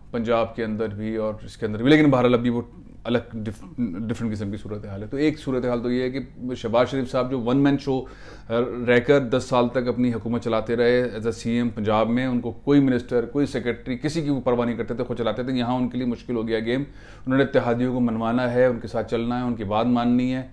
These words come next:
उनका जो अथॉरिटेरियन स्टाइल है ना, सी-, अ, सीएमशिप का था, वो पीएमशिप के अंदर नज़र नहीं आएगा, और एक ऐसी कैफियत है। फिर उन्होंने अपने भाईजान को पासपोर्ट जारी करने की बात कर दी, और उसके ऊपर सवाल उठ रहे हैं कि भाई ये तो कैदी है, कैसे सफारती पासपोर्ट, जब तक कोर्ट से फैसला नहीं आएगा। तो बहुत ओंगे बोंगे किस्म के फैसले हुए। फिर उन्होंने एक यूटर्न भी ले लिया है,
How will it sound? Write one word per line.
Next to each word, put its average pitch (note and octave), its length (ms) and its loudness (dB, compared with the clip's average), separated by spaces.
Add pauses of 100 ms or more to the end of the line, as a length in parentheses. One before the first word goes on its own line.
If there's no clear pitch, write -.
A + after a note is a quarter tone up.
(440)
उनका C3 240 6
जो C#3+ 140 6
अथॉरिटेरियन C3+ 600 4
स्टाइल A#2+ 260 4
है B2+ 60 4
ना, D3+ 100 2
सी-, C3+ 300 -2
अ, A#2 380 0
सीएमशिप C3+ 420 0
का B2+ 100 4
था, B2 220 -2
वो B2 100 0
पीएमशिप D3 520 2
के C#3 60 -2
अंदर C3 160 0
नज़र A#2 220 -2
नहीं A#2 160 -2
आएगा, A#2 400 0 (500)
और A#2 100 0
एक A#2+ 120 0
ऐसी A2+ 200 0
कैफियत G#2+ 360 -2
है। A#2 60 -4
फिर D#3+ 160 6
उन्होंने D3 200 8
अपने C#3 140 2
भाईजान A#2+ 400 2
को B2 80 -4
पासपोर्ट B2 400 -2
जारी A#2+ 220 2
करने A#2+ 220 0
की A#2 80 -2
बात A2 220 0
कर A#2 160 -4
दी, B2 140 -4
और B2+ 120 0
उसके A#2+ 280 -8
ऊपर A#2+ 80 -4
सवाल A2 300 -2
उठ G#2+ 160 -8
रहे A2 80 -8
हैं A2+ 80 -10
कि A#2 80 -8
भाई G2+ 180 -4
ये B2 60 -4
तो B2+ 100 -8
कैदी A#2 400 0
है, A#2+ 120 0
कैसे B2 340 -4
सफारती A2 380 -6
पासपोर्ट, A#2 440 -8 (440)
जब G2+ 100 -14
तक - 120 -8
कोर्ट B2 180 0
से C3 100 -4
फैसला A#2+ 300 0
नहीं A#2 160 0
आएगा। A2 240 0
तो C3 80 -6
बहुत A#2 320 -2
ओंगे B2 240 0
बोंगे A#2 200 -2
किस्म G#2+ 260 -8
के A2 60 -4
फैसले G#2 340 -4
हुए। A2 100 -6
फिर C3+ 120 -4
उन्होंने C#3+ 240 4
एक B2+ 80 0
यूटर्न B2+ 320 0
भी C#3 60 2
ले B2+ 80 2
लिया A#2+ 220 2
है, - 120 -8